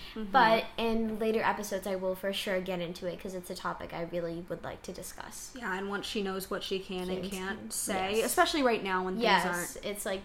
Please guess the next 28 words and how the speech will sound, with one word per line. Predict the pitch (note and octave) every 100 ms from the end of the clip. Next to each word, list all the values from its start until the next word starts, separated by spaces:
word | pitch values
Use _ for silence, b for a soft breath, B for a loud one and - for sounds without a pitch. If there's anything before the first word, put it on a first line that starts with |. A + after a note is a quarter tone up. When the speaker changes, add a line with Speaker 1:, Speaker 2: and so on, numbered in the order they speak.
| -
Speaker 2:
it's | G3+ G3+
just | G#3 -
a |
brand | G3 F#3 F3 E3 D#3+
new | -
thing. | - - -
Speaker 1:
Yeah, | A#3+ - -
so | - A#3+
once | A3+ A3+ A3
everything | G#3+ G3+ G3+ F#3+
gets | F#3 -
settled, | F#3 F#3 F#3+
we | F#3
will | F3+
be | E3+ E3+
able | E3+ F3
to | -
talk | F#3+ -
to |
you | -
Speaker 2:
Yes, | -
Speaker 1:
guys | E3+ -
more | G3
Speaker 2:
we | F#3+
Speaker 1:
about | - -
Speaker 2:
will. | -
Speaker 1:
it. | -
So, | - - - -